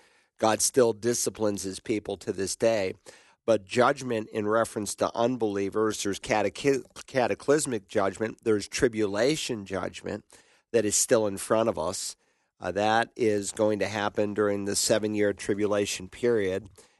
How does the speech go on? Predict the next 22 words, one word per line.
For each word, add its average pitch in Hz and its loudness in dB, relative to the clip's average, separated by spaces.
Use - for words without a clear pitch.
It's 95 0
the 107 2
wrath 104 0
of - -8
God 95 2
on 107 2
an 101 0
unbelieving 104 -2
world, 95 -2
and 95 0
it 98 0
will 101 0
be 101 -2
God's 104 0
final 101 0
wake-up 107 -2
call 98 2
to - -12
get 98 -2
people 104 -4
to - -8
repent. 98 -2